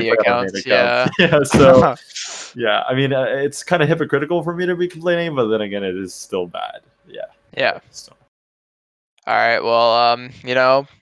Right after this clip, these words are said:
Speaker 1: uh, paired with that, try to end this off on a, you know, positive note. Give us something to look forward to on Saturday. What is one thing you guys are, you know, confident in? You know, something that you guys think you've worked on a lot, something you think will, like,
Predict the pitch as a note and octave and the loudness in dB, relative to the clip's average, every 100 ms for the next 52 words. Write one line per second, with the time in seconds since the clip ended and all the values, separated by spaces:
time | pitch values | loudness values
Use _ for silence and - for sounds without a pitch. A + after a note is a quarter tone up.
0 | _ - - C3 D3 - D3 C#3 C3+ D3 | _ -12 -2 0 0 0 2 2 2 2
1 | D3+ - C3+ C3+ C3+ - C3 B2+ - B2+ | 0 2 0 0 -2 -2 0 0 -4 -4
2 | B2+ B2 B2 B2+ C3 B2+ B2+ - B2+ C3 | -4 -4 -4 -4 -4 -4 -4 0 0 0
3 | C3+ C3 C3 C#3+ - C#3 C#3 D#3 D3 D3 | 0 2 2 0 -4 -2 -2 -2 -4 -4
4 | D#3+ C#3+ C#3 - C#3+ E3 E3 - D3 B2+ | -2 -2 -4 -4 2 4 2 0 -2 -2
5 | B2+ - C#3+ C#3+ B2+ C#3 D3+ F3 D#3+ D3+ | -2 0 4 4 2 2 0 0 -2 -2
6 | D#3+ C#3+ C#3+ C#3 C#3+ C3+ C3+ - - _ | -4 0 2 2 2 0 0 -4 -16 _
7 | B2+ C3 C3+ D3 C#3 C#3+ C3+ B2 A#2 A2 | 0 0 2 2 2 2 -2 -2 -2 -4
8 | G2+ A2+ A2+ C#3 C#3 B2+ B2+ C3+ C3+ B2+ | -4 -4 -2 -4 -2 -2 -2 0 0 0
9 | - B2+ B2 A#2+ B2 B2 A#2+ A#2 B2 A#2+ | -2 -10 -8 -4 -2 -2 0 2 4 4
10 | B2+ - C#3 C3+ B2+ C3+ C3+ B2 B2 - | 2 0 -8 -8 -10 -8 -6 -8 -10 -8
11 | A#2 A2 A#2 | -4 -2 -2